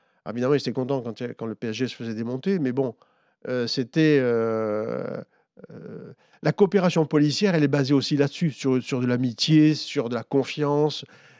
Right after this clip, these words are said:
euh, sur de l'échange. Euh, ça va tellement vite, les bandits vont tellement vite. Tellement vite. Si nous, euh, Français, euh, enfin, policiers, hein, de manière générale,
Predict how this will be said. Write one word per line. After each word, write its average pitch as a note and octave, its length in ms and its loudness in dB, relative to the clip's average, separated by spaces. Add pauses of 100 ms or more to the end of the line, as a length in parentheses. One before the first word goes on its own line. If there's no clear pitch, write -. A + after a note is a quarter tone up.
(140)
euh, B2 260 -4
sur A#2+ 260 -6
de B2+ 100 -2
l'échange. D3+ 880 0 (440)
Euh, A2 1500 -6
ça - 160 -6
va C#3 100 -6
tellement F3 540 0
vite, D3 400 -2 (240)
les D3+ 120 -2
bandits E3 320 0
vont C#3 160 0
tellement A#2 500 -6
vite. F#2+ 460 -18 (720)
Tellement G#2+ 320 -6
vite. F#2+ 240 -12
Si - 200 -4
nous, D#3+ 300 2 (640)
euh, A#2 340 -2
Français, C#3 680 -2
euh, A#2 120 0
enfin, G#2+ 180 -8
policiers, C#3+ 500 2
hein, A2 120 -2
de A2 60 -6
manière A#2 220 -4
générale, A2+ 560 -6